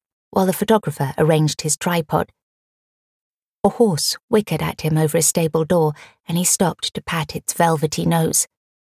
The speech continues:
The rest of the stable block had been converted into artist studios with glazed doors. One bore a notice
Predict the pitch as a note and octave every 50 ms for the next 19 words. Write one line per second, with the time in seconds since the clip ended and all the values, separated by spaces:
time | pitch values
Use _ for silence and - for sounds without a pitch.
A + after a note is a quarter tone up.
0 | _ _ _ _ _ _ _ _ _ _ _ _ _ _ _ _ - F3 E3+ G3
1 | G#3+ G#3 - - D#3+ - D#3 - - D3+ C#3+ - - D3 - C#3+ C#3 C#3+ - -
2 | D#3 D3 C3+ D3 D3+ D3 D#3+ D#3 C#3+ D3+ C#3+ C#3 - - D#3 - E3 D3+ C#3+ -
3 | D3 - D#3+ D3+ D3+ - - D3 - - - F3 D#3+ D3 D3 C#3+ C#3 C3+ C3 -
4 | - - D#3 D3+ - E3+ D#3+ D#3+ D#3 D3 C#3 - - - E3+ D#3+ D#3+ D#3+ D#3+ -
5 | - _ _ _ _ _ _ _ _ _ _ _ _ _ _ _ _ _ _ _
6 | _ _ _ - E3 D#3+ F3 G3+ A#3 A3 G3 F#3 F3 E3 D#3+ E3+ G3+ A3+ A3 -
7 | - D#3+ D3+ -